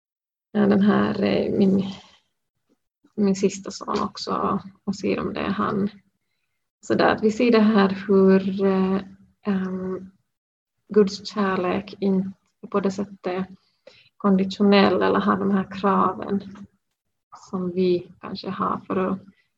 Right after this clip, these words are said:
uttrycka vänlighet eller kärlek mot andra. Mm. Så det här är också väldigt utmanande, speciellt det, det finns så många uppmaningar,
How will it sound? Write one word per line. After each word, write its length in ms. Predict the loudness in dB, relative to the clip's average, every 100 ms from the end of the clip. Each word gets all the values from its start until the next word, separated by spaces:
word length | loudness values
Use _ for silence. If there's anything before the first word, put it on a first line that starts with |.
| _ _ 0
uttrycka 340 | 2 -4 -2
vänlighet 640 | -4 -4 -4 -4 -4 -6
eller 180 | -8 -10 -10
kärlek 540 | -10 -8 -8 -10 -10
mot 200 | -10 -10
andra. 500 | -10 -10 -10 -10 -10 -14 _ _ _ _ _ _ _ _ _ _ _ _ _ _ _ _
Mm. 520 | 2 4 4 2 0 -4 _ _ _ _ _ _ _ -16
Så 160 | -2 4
det 80 | 6
här 260 | 6 6
är 140 | 6 2
också 240 | -2 -4
väldigt 360 | -2 0 0 -2
utmanande, 960 | 0 0 0 -2 -2 -2 -4 -4 -4 -6 -12 _
speciellt 500 | -6 2 4 4 2
det, 80 | 0
det 380 | 0 0 0 -6 -20 -20 -20 _ _ _ _ _ _ _ _
finns 200 | 4 4
så 80 | 6
många 260 | 6 8 8
uppmaningar, 920 | 6 4 2 4 4 0 -2 -4